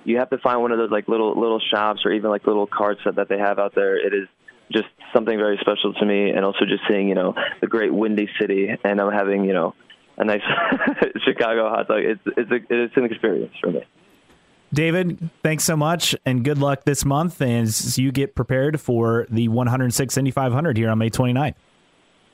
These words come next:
Speaker 1: Awesome. Thank you. Thank you for having me.
Speaker 2: That's David Malukas, driver of the number eighteen Dale Coyne Racing with H M D Motorsports Honda.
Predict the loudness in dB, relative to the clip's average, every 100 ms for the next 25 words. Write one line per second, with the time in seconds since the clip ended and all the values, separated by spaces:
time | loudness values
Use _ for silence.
0 | _ -6 -2 0 0 -2 -2 0 -2 0
1 | -2 -2 -2 0 0 0 0 0 0 -4
2 | _ _ _ _ _ -2 -2 0 0 0
3 | 0 0 0 0 -2 0 0 0 0 0
4 | 0 0 0 0 0 0 -2 0 0 2
5 | 0 0 0 0 0 0 0 0 0 0
6 | 0 0 0 0 0 0 2 2 0 0
7 | 0 0 -2 -6 -4 -2 0 0 0